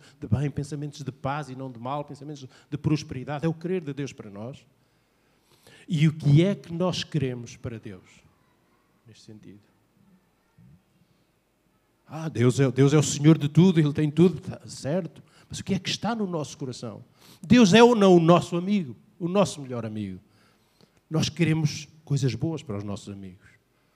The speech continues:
Nós desejamos coisas boas para os nossos amigos.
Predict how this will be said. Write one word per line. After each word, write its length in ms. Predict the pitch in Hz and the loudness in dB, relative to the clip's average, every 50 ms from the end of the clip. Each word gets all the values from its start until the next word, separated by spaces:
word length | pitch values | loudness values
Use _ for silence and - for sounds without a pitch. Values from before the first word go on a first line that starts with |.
| _ _ _ _ _ _ _ - | _ _ _ _ _ _ _ -6
Nós 280 | 139 147 165 160 147 147 | 0 2 2 2 2 0
desejamos 560 | 143 151 156 143 127 - 165 170 170 - - | 0 0 0 0 0 2 2 2 2 2 2
coisas 320 | - 196 180 143 165 131 | 4 4 6 6 4 2
boas 300 | 120 120 165 196 196 - | 2 2 0 0 0 -2
para 160 | - - 131 123 | -6 -12 -14 -14
os 80 | 110 | -14
nossos 300 | 117 117 110 - - 127 | -14 -16 -18 -18 -18 -18
amigos. 380 | 127 131 156 180 175 143 - | -16 -16 -16 -16 -18 -20 -20